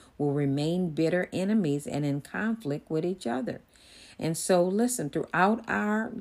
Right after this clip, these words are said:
life here on earth, we are going to go through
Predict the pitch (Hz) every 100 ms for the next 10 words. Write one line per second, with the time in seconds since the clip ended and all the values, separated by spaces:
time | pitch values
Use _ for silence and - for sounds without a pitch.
0 | - 147 165 202 - 226 226 233 247 233
1 | 170 - - - _ 135 147 196 202 196
2 | 185 165 165 170 165 165 147 147 165 -
3 | 135 135 123 123